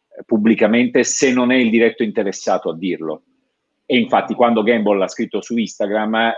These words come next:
quello è stato alla, il via libera per poter dire: "Guardate che Gamble ha giocato un mese di partite di bassissimo livello",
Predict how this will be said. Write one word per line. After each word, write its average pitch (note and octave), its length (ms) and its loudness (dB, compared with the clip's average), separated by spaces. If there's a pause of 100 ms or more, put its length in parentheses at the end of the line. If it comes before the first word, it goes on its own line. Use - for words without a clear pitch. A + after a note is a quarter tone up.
(160)
quello G2 220 -2
è G2 40 2
stato F#2+ 380 0
alla, E2+ 300 4
il D#2+ 100 -8
via F2 140 -4
libera G#2 400 2
per F2 160 -6
poter F2 320 -6
dire: F2+ 240 -2
"Guardate F#2 360 0
che F2+ 120 -2
Gamble F#2 320 -2
ha - 20 -6
giocato F#2+ 360 -2
un F#2+ 60 -18
mese F#2+ 320 -14
di E2 80 -20
partite - 520 -4 (360)
di - 120 -4
bassissimo F#2 640 2
livello", E2+ 560 4